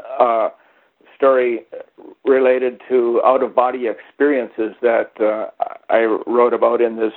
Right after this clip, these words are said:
novella called, uh, Spinning Out. Uh, it started with a man who wrote me, uh, about his experiences in the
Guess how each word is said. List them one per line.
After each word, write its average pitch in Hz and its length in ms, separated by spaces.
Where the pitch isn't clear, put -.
novella 117 560
called, 110 360
uh, 101 260
Spinning 117 420
Out. 120 300
Uh, 123 340
it 131 320
started 170 360
with 135 220
a 131 80
man 135 340
who 123 520
wrote 135 360
me, 123 400
uh, 110 420
about 123 320
his 123 260
experiences 120 800
in 117 200
the 107 100